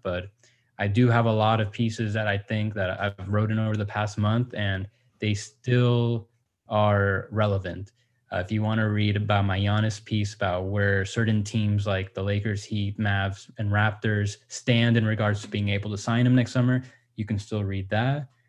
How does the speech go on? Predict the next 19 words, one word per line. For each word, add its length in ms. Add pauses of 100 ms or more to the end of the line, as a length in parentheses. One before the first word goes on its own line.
(360)
And 320
I 60
also 260
have 180
an 60
article 340
about 280
every 260
single 480
player 540
that 240
is, 180
uh, 220
extension 420
eligible, 640
which 420
I 80
mentioned 400
earlier. 580